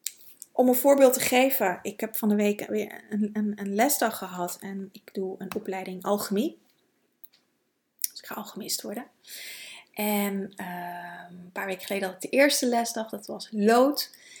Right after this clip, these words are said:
Afgelopen week had ik de tweede lesdag, dat was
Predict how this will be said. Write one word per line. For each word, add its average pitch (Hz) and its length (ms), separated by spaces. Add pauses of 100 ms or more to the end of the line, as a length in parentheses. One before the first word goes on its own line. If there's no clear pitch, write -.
(1040)
Afgelopen 254 440
week 202 160
had 202 100
ik - 60
de 180 100
tweede 220 320
lesdag, 196 360
dat - 140
was - 220